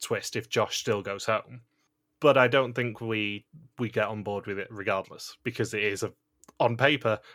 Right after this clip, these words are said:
and in practice, a really, really stupid twist, and they should have never gone anywhere near it, especially after what happened with Elba,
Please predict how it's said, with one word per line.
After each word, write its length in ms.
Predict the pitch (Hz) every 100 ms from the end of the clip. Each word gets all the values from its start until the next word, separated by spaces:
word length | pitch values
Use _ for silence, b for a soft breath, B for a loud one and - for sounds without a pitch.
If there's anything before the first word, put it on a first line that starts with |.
| B -
and 180 | 131 117
in 120 | 107
practice, 560 | 127 131 - 104 - -
a 80 | 127
really, 360 | 127 214 160 127
really 280 | 147 135 110
stupid 340 | 147 120 110
twist, 360 | 131 135 - -
and 180 | 117 110
they 120 | 113
should 180 | 113 110
have 120 | 104
never 300 | 113 120 113
gone 200 | 113 107
anywhere 260 | 107 104 104
near 300 | 139 117 101
it, 120 | - b b b b -
especially 920 | 123 - - 170 - 117 110 107 123 b b b
after 220 | 123 117 123
what 160 | 113
happened 320 | 117 101 107
with 140 | 104 123
Elba, 240 | 143 -